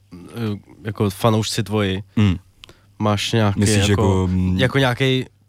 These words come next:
Speaker 1: typ prostě, já nevím, třeba jako osmnáctiletý přemýšlivý kluk z gymnázia, nebo něco takovýho, jako?
Speaker 2: Hele,
Speaker 1: Nebo jestli to je to úplně
Speaker 2: právě jako
Speaker 1: random,
Speaker 2: myslel
Speaker 1: jako?
Speaker 2: jsem si, že máme jako nějakou cílovku prostě nějaký,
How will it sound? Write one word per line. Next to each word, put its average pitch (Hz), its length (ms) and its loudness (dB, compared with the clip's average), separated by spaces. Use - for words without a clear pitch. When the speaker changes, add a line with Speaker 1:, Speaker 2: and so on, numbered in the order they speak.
Speaker 1:
typ 127 320 0
prostě, 113 640 -2
já 110 100 -4
nevím, 107 240 -6
třeba 98 400 -6
jako - 200 -16
osmnáctiletý 104 640 -2
přemýšlivý 101 540 0
kluk 104 240 -8
z 104 40 -8
gymnázia, 95 440 -4
nebo 113 140 2
něco 117 180 2
takovýho, 107 400 -4
jako? 92 220 -8
Speaker 2:
Hele, 92 240 2
Speaker 1:
Nebo 117 160 4
jestli 110 160 2
to 117 60 2
je 117 80 2
to 120 100 0
úplně 113 180 0
Speaker 2:
právě 110 180 4
jako 110 160 2
Speaker 1:
random, 127 80 2
Speaker 2:
myslel 123 240 0
Speaker 1:
jako? 110 60 -4
Speaker 2:
jsem 117 140 -2
si, 120 140 -4
že 113 100 -2
máme 113 260 0
jako 113 180 -4
nějakou 117 260 -4
cílovku 110 480 -6
prostě 110 400 -4
nějaký, 107 760 -2